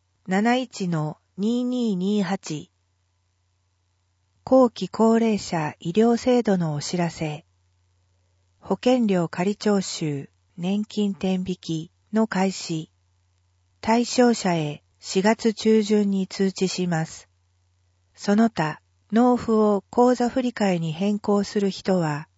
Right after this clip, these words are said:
振替口座の通帳、通帳の届出印、健康保険証を持って、国保年金課へ。なお、変更は申請から三、四ヶ月後です。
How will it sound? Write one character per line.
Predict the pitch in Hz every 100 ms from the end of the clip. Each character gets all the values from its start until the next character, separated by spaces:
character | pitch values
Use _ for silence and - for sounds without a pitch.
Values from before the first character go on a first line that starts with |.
| _
振 | - 202
替 | 233 - 233 233
口 | - 233 220
座 | 185
の | 165 147 - _
通 | - 226 226
帳、 | - 202 190 185 - -
通 | - 240
帳 | 220 226 226 220
の | 214
届 | - 190 208 214
出 | 202 196
印、 | 190 190 180 180 - _ _ -
健 | 233 247
康 | 233 240 233
保 | 214 -
険 | 226 220
証 | - 175 160 151
を |
持 | 160
っ | 180
て、 | _ 143 143 - _ _ -
国 | 262 - 196
保 | 180
年 | 165 180 196
金 | - 190 180
課 | 170 160
へ。 | 151 170 _ _ _ _ _ _ _ _ -
な | 208 208
お、 | 160 165 _ _
変 | - 214 220
更 | - 208 202 190
は | 180 180 - _
申 | - 214 214
請 | 208 208 196
か | - 180
ら | 175 170 - _ _
三、 | - 196 208 185 _
四 | 196 208 208
ヶ | 196 190
月 | 190 -
後 | 196 185
で | 151 151
す。 | -